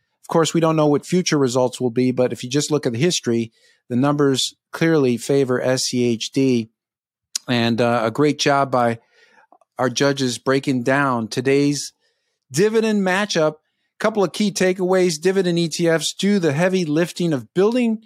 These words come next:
a portfolio of dividend payers versus concentrating your portfolio's risk on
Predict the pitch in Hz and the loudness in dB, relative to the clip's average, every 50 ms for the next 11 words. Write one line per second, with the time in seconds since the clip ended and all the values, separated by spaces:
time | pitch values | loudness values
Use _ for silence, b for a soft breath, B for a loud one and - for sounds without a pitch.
0 | b b b b b - 165 156 - - 180 156 143 - 180 185 185 180 165 147 | b b b b b -6 -6 -4 -2 -2 -2 -2 -2 0 0 2 2 2 2 2
1 | 143 156 147 151 147 143 127 - 151 151 147 147 147 147 - - b b b b | 0 0 0 0 0 -2 -2 0 0 2 4 4 2 0 -2 -8 b b b b
2 | b b b 160 170 185 185 175 - 185 175 165 156 - - _ - - - 190 | b b b 0 2 2 2 2 0 0 0 -2 -2 -4 -8 _ -12 -6 -2 -2
3 | 196 190 165 175 165 - - 165 156 151 147 147 143 139 - 147 151 147 - - | 0 0 -2 -4 -6 -2 0 0 2 2 2 0 0 0 0 -2 -2 -2 0 0
4 | 147 147 147 143 135 127 117 127 139 139 143 143 - - 131 131 123 117 | 0 2 2 2 2 0 0 0 0 0 0 -2 -2 -4 -4 -4 -4 -6